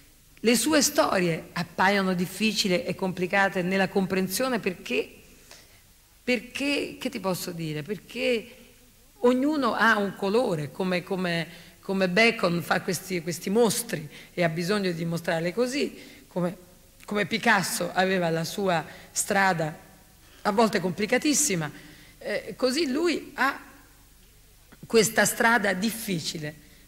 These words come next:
per raccontarti storie, eh, storie che non hanno epoca, storie che sono di sempre, storie che non somigliano a nessun altro.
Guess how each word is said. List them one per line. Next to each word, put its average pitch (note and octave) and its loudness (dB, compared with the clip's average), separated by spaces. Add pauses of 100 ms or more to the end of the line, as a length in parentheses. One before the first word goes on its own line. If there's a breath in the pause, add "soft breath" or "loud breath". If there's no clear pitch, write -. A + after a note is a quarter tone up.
(100)
per G#3 4
raccontarti F#3+ 0
storie, F3+ -2
eh, - -14
storie F#3 0
che - -8
non D#3 -4
hanno D#3+ -2
epoca, D#3 -6
storie D#3+ -2
che D3+ -6
sono D3+ -10
di C#3+ -8
sempre, C3+ -8
storie D3 -8
che D3+ -14
non C#3+ -8
somigliano F#3+ -4
a F3 -4
nessun F#3 -4
altro. E3 -6